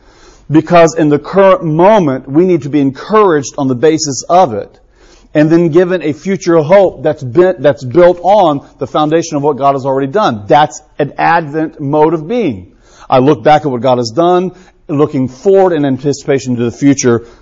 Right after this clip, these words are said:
of what he will do again. So I want to read these texts. I think they're ready made for this. It's not the only way to read them. Um, but I want to read these texts over these next three weeks with you all as,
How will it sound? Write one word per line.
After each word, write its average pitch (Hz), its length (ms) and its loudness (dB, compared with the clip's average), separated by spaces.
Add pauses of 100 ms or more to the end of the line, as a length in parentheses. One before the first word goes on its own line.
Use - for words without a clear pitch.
of 120 120 2
what 117 200 2
he 117 80 -2
will 110 100 -2
do 107 200 -2
again. 95 360 -8
So - 140 -14
I 233 220 2
want 226 300 0
to 160 80 -2
read 160 300 2
these 139 220 -6
texts. 147 240 -6
I 143 60 -2
think 190 100 -6
they're 160 100 2
ready 143 220 0
made 147 280 -2
for - 140 -12
this. 113 240 -2
It's - 220 -14
not 302 100 2
the 302 100 0
only 247 280 4
way 185 140 2
to 127 80 -2
read 104 220 -6
them. 92 220 -14 (540)
Um, 139 160 2
but 151 80 4
I 190 80 4
want 254 160 2
to 240 60 0
read 208 200 0
these 170 240 -6
texts 170 340 0
over 143 160 0
these 143 200 -2
next 151 260 -4
three 151 160 -2
weeks 147 240 -4
with 139 160 -10
you 135 180 0
all 127 280 4
as, 120 420 2